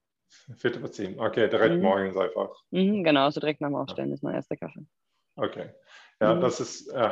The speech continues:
Speaker 1: heute ist das mein dritter Kaffee
Speaker 2: Mhm.
Speaker 1: heute. Äh, es hätte, also es wäre normalerweise, äh, eigentlich mein vierter, aber
Speaker 2: <laughs>
Speaker 1: ich habe meine erste,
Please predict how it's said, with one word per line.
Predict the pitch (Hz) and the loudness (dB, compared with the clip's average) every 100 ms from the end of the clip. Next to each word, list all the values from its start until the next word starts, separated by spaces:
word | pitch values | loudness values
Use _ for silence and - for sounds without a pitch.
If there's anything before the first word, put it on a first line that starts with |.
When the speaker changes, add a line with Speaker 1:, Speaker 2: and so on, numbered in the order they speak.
| - | 4
Speaker 1:
heute | 156 156 151 | 2 2 -2
ist | - - | -4 -6
das | 117 - | -8 -6
mein | 110 107 107 107 107 104 98 _ | -2 0 0 -2 -6 -10 -14 _
dritter | - 127 - 185 190 - _ _ _ _ - | -6 -6 -2 -2 -2 -12 _ _ _ _ -6
Kaffee | 131 160 185 | -2 4 6
Speaker 2:
Mhm. | 262 - _ _ - | 6 4 _ _ -4
Speaker 1:
heute. | 113 127 156 - - - - - _ _ | -4 -4 -10 -14 -20 -20 -20 -20 _ _
Äh, | 117 104 110 113 - - _ - | 2 4 4 0 -6 -16 _ -12
es | 113 - - | -12 -10 -2
hätte, | 147 - 143 147 143 143 139 135 | -2 2 2 4 4 0 -2 -2
also | 131 - | -2 -2
es | 117 - | -4 0
wäre | 127 | 0
normalerweise, | 120 117 117 117 107 104 110 104 113 | 0 2 2 2 2 2 0 -4 -4
äh, | 104 - | -8 0
eigentlich | 104 101 98 - | 0 0 -6 -6
mein | 101 | -6
vierter, | - 127 131 - 117 | -2 0 0 -2 -2
aber | 104 104 104 110 _ _ _ | 0 0 0 -4 _ _ _
Speaker 2:
<laughs> | - 165 - | -12 -12 -10
Speaker 1:
ich | 135 143 - - | -4 -4 -2 2
habe | 113 - 113 | 2 2 0
meine | 117 123 131 | 0 0 -2
erste, | 113 117 - - _ 117 | 0 0 -2 -10 _ -6